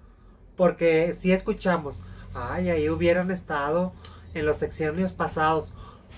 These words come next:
¿Cuándo va a llegar el, ese momento en que dejen de,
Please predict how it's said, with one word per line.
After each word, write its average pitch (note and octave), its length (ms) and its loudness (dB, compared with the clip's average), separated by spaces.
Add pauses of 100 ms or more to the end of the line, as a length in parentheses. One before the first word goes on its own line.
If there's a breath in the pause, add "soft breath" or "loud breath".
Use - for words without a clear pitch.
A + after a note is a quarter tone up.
¿Cuándo G#3+ 540 4 (180)
va F3 220 2
a G3 60 2
llegar F3+ 480 0
el, G3 240 -6
ese F#3 380 2
momento F3 600 0
en F#3+ 140 -4
que E3 120 2
dejen F3 440 -2
de, D#3+ 260 0